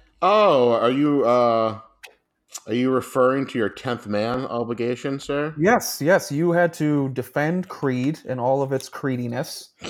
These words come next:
Speaker 1: Yes.
Speaker 2: <laughs> And, uh, I, what, what do, what am I gonna have to defend? If you don't know what we're talking about, listen to the last episode. Get your mind
Speaker 1: Ooh.
Speaker 2: right.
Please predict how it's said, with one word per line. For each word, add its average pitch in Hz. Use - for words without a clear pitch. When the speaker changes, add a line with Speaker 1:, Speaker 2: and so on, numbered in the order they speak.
Speaker 1:
Yes. 127
Speaker 2:
<laughs> -
And, 139
uh, 135
I, 143
what, 156
what 170
do, 214
what 196
am 277
I 247
gonna 208
have 190
to 156
defend? 123
If 127
you 160
don't 208
know 214
what 214
we're 190
talking 175
about, 190
listen 139
to 165
the 180
last 202
episode. 156
Get -
your 233
mind 170
Speaker 1:
Ooh. 170
Speaker 2:
right. 165